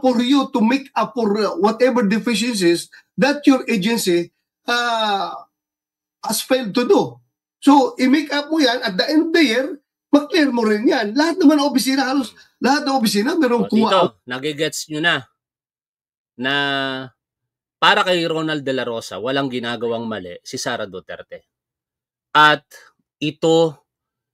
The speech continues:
Speaker 2: yung hindi maganda. Kasi senador siya eh. Ang linaw na nga po ng pahayag ng Senate President natin eh.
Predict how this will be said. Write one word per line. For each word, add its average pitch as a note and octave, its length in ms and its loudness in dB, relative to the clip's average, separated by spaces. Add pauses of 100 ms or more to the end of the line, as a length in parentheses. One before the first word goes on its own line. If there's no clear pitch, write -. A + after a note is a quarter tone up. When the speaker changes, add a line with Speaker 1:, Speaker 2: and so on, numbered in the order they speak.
(140)
Speaker 2:
yung C3+ 640 0 (840)
hindi C#3 280 0
maganda. F#2 400 -6 (1400)
Kasi E3+ 240 -4
senador E3 480 -2
siya D#3+ 200 -8
eh. - 40 -20 (960)
Ang E3+ 120 2
linaw F#3+ 360 4
na F3+ 120 2
nga F3 200 2
po F3 120 -2
ng E3+ 160 -2
pahayag D3+ 600 -2 (680)
ng D3+ 240 2 (440)
Senate D3+ 400 -2
President C3+ 600 0 (440)
natin A#2+ 440 -4
eh. - 20 -20